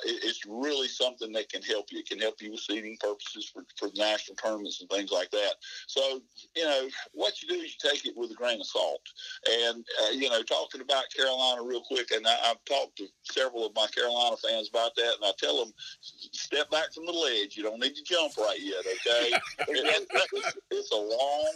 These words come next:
Speaker 1: season, okay? And, you know, Coach Davis is a whole lot like, uh, e-, e-, uh, every coach. He's got so many times that he can really get into his guys before his guys start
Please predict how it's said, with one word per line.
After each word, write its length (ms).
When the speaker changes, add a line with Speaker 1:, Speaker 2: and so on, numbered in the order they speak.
Speaker 1:
season, 520
okay? 600
And, 160
you 80
know, 80
Coach 320
Davis 480
is 120
a 40
whole 200
lot 160
like, 100
uh, 180
e-, 200
e-, 60
uh, 220
every 220
coach. 500
He's 320
got 420
so 300
many 260
times 760
that 120
he 140
can 220
really 400
get 220
into 220
his 260
guys 680
before 680
his 200
guys 520
start 480